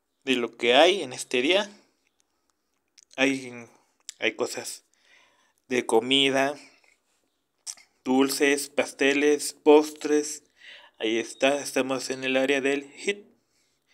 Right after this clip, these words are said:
gimnasio o gym.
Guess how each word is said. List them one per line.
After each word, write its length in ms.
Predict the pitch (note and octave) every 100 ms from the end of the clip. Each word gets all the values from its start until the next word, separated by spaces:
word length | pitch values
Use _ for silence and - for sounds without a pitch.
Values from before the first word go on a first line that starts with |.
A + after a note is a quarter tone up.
| - - - - _ _
gimnasio 680 | - G3+ A3 G#3 - G#2+ - - _ _ _ _ _ _ _ _ - - C3+
o 100 | B2
gym. 380 | C#3 D#3+ C3